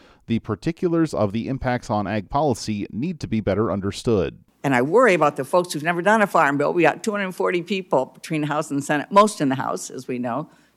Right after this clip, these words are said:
Speaker 2: never written a Farm Bill, never voted on a Farm Bill, who don't understand what this means to rural America and agriculture. In fact, one of the ways to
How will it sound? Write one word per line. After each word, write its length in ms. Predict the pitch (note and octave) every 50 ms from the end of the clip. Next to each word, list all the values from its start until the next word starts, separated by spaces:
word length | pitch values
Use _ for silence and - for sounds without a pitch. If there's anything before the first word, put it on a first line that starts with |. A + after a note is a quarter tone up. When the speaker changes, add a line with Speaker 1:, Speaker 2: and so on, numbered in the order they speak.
| _ -
Speaker 2:
never 260 | D#3 D#3+ E3 F3 F3
written 240 | F3 A3 G#3+ F3+ F3
a 40 |
Farm 240 | - - D#3 D#3 D3+
Bill, 160 | D#3+ F3 F3
never 200 | D#3 D3 E3 F3
voted 300 | D#3 D#3 F#3 G3 G3 F3
on 140 | F3 D#3+ D3+
a 40 | D3+
Farm 300 | D3 D#3 D3 C#3 C#3 C#3+
Bill, 260 | - C3+ D3+ D#3 - _ _ - - - _ _ _ _
who 100 | - F#3
don't 220 | E3+ F3 F#3 E3
understand 1040 | - E3+ D#3+ D#3+ D3 - - - - G3 G3 G3+ G3 D#3 G2+ D2 D2+ - - - - _ _ _ _ _ _ _ _ _ _ _ _ -
what 260 | C#3+ D3 C#3+ - C3+
this 240 | C#3 C3+ C3 - D3+
means 420 | C#3 C3+ A2+ F#2 F2 - - -
to 140 | - - C3 B2+
rural 220 | A#2 B2 A#2+ A#2
America 520 | A2+ A#2 A#2 A2+ A2+ A2+ - F2+ C2+ - _ _ _ _ - - _ _
and 160 | - B2+ B2 -
agriculture. 640 | - B2 A#2+ A#2 B2 A2 - - F#2 E2+ - C3+ B2
In 120 | C3+ C#3+
fact, 320 | C#3 - G3+ A3 A3 A3 -
one 200 | F#3 G3 A3 B3+
of 60 | B3
the 60 | G#3
ways 280 | D#3 C3+ B2+ C3 C3 -
to 240 | - D3+ C3 B2